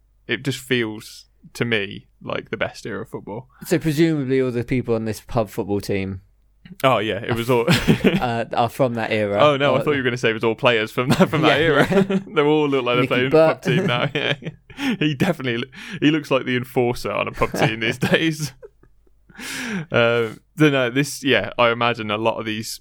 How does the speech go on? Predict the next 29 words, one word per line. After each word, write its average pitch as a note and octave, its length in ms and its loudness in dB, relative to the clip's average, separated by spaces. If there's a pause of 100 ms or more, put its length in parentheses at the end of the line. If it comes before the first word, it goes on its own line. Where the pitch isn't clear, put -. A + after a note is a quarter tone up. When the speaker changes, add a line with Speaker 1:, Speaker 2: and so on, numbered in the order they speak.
Speaker 1:
players G2+ 360 -2
are G#2 200 -4 (160)
around C#3+ 380 2
our A2+ 180 2
age A2 200 -2
or A2+ 40 -8
slightly G#2 380 -2
younger, G2+ 480 -6
so - 140 -6
Speaker 2:
Yeah. G#2+ 140 0
Speaker 1:
probably G#2 220 -2
do G2+ 200 -6
remember, G#2+ 560 -4 (560)
um, G#2 480 -6 (800)
those A2+ 320 -2
golden B2 600 0
years G#2+ 480 -2
of B2 120 -6
Roberto A2+ 300 2
Carlos. A2 520 0 (480)
But D3 320 2 (220)
he, D#3 560 0
so D#3+ 120 0
he D3 60 2
turned F#3+ 260 2
out C3+ 200 2
for C3 100 -8
this B2 160 0
team, B2 320 0